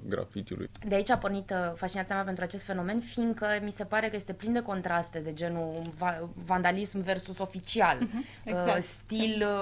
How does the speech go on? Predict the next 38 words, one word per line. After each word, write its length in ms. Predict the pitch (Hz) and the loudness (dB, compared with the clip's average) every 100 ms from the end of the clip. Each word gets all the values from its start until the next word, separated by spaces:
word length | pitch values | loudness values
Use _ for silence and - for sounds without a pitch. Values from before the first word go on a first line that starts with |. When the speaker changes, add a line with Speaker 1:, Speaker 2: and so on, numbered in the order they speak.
| 190 | 6
Speaker 2:
uh, 60 | |
Speaker 3:
<laughs> 0 | |
Speaker 2:
recunoscibil 720 | 196 196 202 190 - 220 214 | 4 4 2 2 0 -2 -2
versus 500 | 196 208 190 - 190 | 0 0 0 -4 -4
originalitate. 1000 | 208 202 185 196 190 190 185 208 170 147 - - - - | -2 -2 -2 0 2 2 4 4 4 0 -6 -12 -16 -8
Și 320 | - - 254 | -4 -2 -2
fiindcă 400 | 233 269 269 247 262 262 240 | 0 0 4 4 4 4 0
este 200 | 233 233 | 0 0
un 140 | 220 | 0
domeniu 320 | 214 220 254 247 | 2 2 2 4
care, 200 | 233 208 | 4 2
de 80 | |
fapt, 220 | 196 240 233 | 0 -2 -2
e 60 | |
plin 180 | - 247 | -2 0
de 60 | 240 | 0
întrebări 380 | 220 208 226 | 0 0 -2
fără 220 | 226 226 208 | 0 -2 -2
răspunsuri 440 | 196 - 220 302 | -4 -6 -4 -4
Speaker 3:
Mhm. 80 | - | -4
Speaker 2:
fixe. 380 | 180 - - - - - - | -10 -8 -6 -8 -10 -18 -16
Și 140 | - 185 | -6 -2
mi 80 | |
se 120 | 180 180 | 0 0
pare 480 | 196 196 190 185 - | 2 4 4 4 4
asta 640 | 190 190 196 185 180 - - - | 2 2 -2 -2 -2 -4 -8 -12
dovada 540 | 185 185 170 226 196 185 | -2 0 6 6 8 4
că, 120 | 180 | 2
de 80 | 175 | -2
fapt, 380 | - 170 - 190 | 0 -2 -2 -4
e 60 | 185 | -2
o 80 | 175 | 0
formă 300 | 196 185 180 | -2 -2 2
de 80 | |
avangardă, 580 | 175 170 170 165 185 180 | 2 4 2 4 4 2
cum 340 | 170 175 165 165 | -4 -6 -6 -8
discutam 440 | 165 - 180 175 | -10 -6 -2 -2
și 420 | 165 175 165 165 | -4 -8 -10 -10